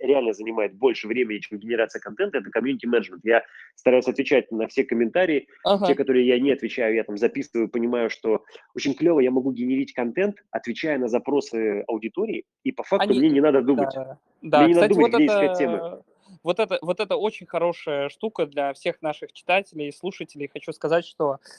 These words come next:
Speaker 2: э, по сути, ну, не стоит бояться, что у вас закончатся идеи,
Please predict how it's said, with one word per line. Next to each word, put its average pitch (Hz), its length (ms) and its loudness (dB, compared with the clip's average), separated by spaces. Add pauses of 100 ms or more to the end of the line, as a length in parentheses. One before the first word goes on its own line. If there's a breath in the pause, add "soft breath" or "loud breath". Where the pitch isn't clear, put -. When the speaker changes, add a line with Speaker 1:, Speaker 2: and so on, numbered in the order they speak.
(200 loud breath)
Speaker 2:
э, 143 400 0 (240)
по 214 100 -4
сути, 156 480 -12 (280)
ну, 175 300 -8
не 165 160 -8
стоит 208 300 -2
бояться, 175 400 0
что 156 200 -6
у - 20 -4
вас 156 180 0
закончатся 165 540 -8
идеи, 180 420 -8